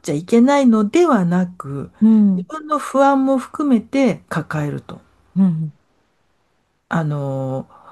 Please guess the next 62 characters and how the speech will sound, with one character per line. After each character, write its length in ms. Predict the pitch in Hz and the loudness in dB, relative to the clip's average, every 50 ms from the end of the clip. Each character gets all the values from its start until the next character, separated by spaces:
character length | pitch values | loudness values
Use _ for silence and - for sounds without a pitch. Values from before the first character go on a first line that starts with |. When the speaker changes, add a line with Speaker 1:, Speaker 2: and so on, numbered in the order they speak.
| - _ _ _ _ - | -20 _ _ _ _ -2
Speaker 1:
こ 100 | - 208 | 0 2
れ 80 | 247 | 2
だ 140 | 262 302 277 | 4 2 2
け 200 | - 277 277 269 | 2 0 0 2
い 40 | 254 | 2
ろ 140 | 269 269 269 | 2 2 2
ん 100 | 269 269 | 2 0
な 260 | 269 262 262 269 254 | 0 0 0 0 -2
社 160 | - - 269 | -4 -6 -8
会 280 | - 202 185 165 156 160 | -6 -4 -6 -4 -4 -2
が、 480 | 175 170 165 147 127 - - - _ _ | -2 -2 -2 -2 -4 -6 -12 -20 _ _
こ 140 | - 165 165 | -8 -6 -6
う、 40 | 156 | -6
複 260 | 151 - - - 226 | -6 -6 -4 -2 0
雑 280 | 220 233 233 233 - 233 | 2 2 0 2 2 2
に 80 | 226 | 4
な 140 | 226 240 240 | 4 4 4
り、 140 | 214 190 175 | 2 0 -4
か 180 | 180 - 190 180 | -6 -6 -6 -6
つ 340 | 180 - 165 156 143 120 - - _ - | -6 -8 -8 -6 -6 -8 -10 -14 _ -18
機 140 | - - | -18 -10
械 220 | - 202 196 196 185 | -4 -2 0 0 0
化 100 | 202 185 | -2 -2
さ 140 | 180 196 175 | -2 -2 -2
れ 100 | 180 175 | -2 -2
て 160 | 175 - 180 | -2 -2 -2
い 100 | 170 165 | -2 0
る 120 | 175 170 | -2 -4
時 180 | 170 175 165 160 | -4 -4 -6 -6
代 260 | 170 160 156 156 156 | -6 -4 -4 -4 -4
で、 260 | 156 170 170 151 - - _ _ _ - - - - _ _ _ - | -4 -2 -4 -4 -6 -8 _ _ _ -20 -20 -20 -20 _ _ _ 0
エ 240 | - 208 233 233 233 | 4 6 6 8 6
ー 60 | 240 | 6
ア 40 | 233 | 4
イ 60 | 214 170 | 2 0
が 120 | 165 151 | -2 -4
こ 180 | - - - 208 | -8 -4 -2 2
ん 140 | 220 226 | 2 4
な 80 | 226 220 | 4 4
に 100 | 214 220 | 2 0
発 240 | 202 202 190 180 180 | 0 -2 -4 -4 -6
達 200 | - 185 180 - | -6 -8 -8 -8
す 140 | - - 185 | -10 -8 -4
る 120 | 185 180 180 | -4 -4 -2
と、 320 | 180 190 180 170 127 - - - - - _ _ _ - | -2 -2 -2 -2 -2 -4 -10 -20 -20 -20 _ _ _ 0
人 320 | 190 190 226 262 277 269 | 4 6 6 6 6 4
間 300 | 269 269 269 269 269 262 | 4 4 4 2 2 4
の 240 | 262 262 262 262 247 | 4 4 4 2 2
で 100 | 220 214 | 0 -2
き 140 | 214 - 285 | -2 -2 -4
る 100 | 269 226 | -4 -4
こ 140 | - 160 151 | -6 -6 -6
と 140 | - 143 | -6 -8
っ 40 | 143 | -8
て 320 | _ _ - 131 120 - - _ - | _ _ -6 -6 -6 -6 -8 _ -6
一 100 | - 170 | -6 -6
体 340 | - - - 170 170 175 165 | -6 -4 -4 -2 0 0 2
何 240 | 170 202 240 269 226 | 2 4 4 4 4
な 120 | 160 147 | 2 2
の 120 | 156 170 | -2 -2
っ 60 | 180 175 | -4 -4
て 320 | - - - 147 143 - | -6 -8 -6 -6 -6 -8